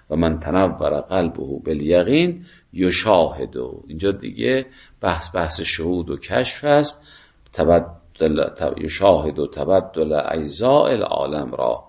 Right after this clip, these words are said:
اعیانها و طبایعها و نفوسها فی کل لحظه. یعنی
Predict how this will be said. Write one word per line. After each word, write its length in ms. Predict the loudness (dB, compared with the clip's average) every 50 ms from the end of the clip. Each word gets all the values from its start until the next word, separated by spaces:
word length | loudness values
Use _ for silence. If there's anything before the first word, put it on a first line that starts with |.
| _ _ _ -20 _ _ -20 -20 -20 -20 -20 -20 _ _
اعیانها 1080 | 2 2 2 2 2 2 2 4 4 4 2 2 0 0 0 0 2 2 4 2 2 0 0 -2
و 80 | -4
طبایعها 1200 | -4 -4 -6 -2 2 2 2 2 2 0 0 0 0 0 -2 -4 -6 -8 -4 0 2 2 2 2
و 160 | -2 -4 -6
نفوسها 880 | -6 -6 -8 -8 -8 -8 -6 -6 -6 -6 -6 -6 -6 -2 0 0 0 0
فی 200 | -2 -6 -8 -8
کل 360 | -8 -10 -12 -10 -10 -10 -10
لحظه. 680 | -12 -14 -14 -16 -18 -18 -16 -14 -12 -12 -12 -12 -14 -16 _ _ -20 -20 -20 -20 -20 -20 _ _ -2
یعنی 540 | 0 0 0 0 0 0 0 0 -2 -4